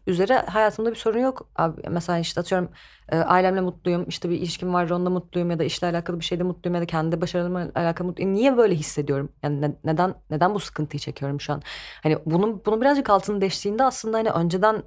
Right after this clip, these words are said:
e, zannettiğin gibi, önceden, e, açıkladığın ya da justify ettiğin gibi bir, hani bir şeylerin sorunsuz olmadığını bazen fark ediyorsun. Yani,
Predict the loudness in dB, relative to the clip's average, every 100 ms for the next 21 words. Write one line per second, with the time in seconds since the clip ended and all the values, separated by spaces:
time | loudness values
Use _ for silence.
0 | -4 0 2 2 0 0 2 0 -2 -2
1 | -2 -4 -6 -2 0 2 0 0 0 0
2 | -2 -8 _ _ -6 -2 0 -2 -6 _
3 | _ _ _ _ -8 -6 -6 -2 0 2
4 | 2 2 2 0 -2 -2 -2 -2 -6 -6
5 | -8 -8 -2 0 0 0 -2 -2 -8 -16
6 | -8 0 2 2 2 2 0 -2 2 2
7 | 4 2 4 4 4 4 2 0 -4 -4
8 | -4 -6 -6 -2 0 -2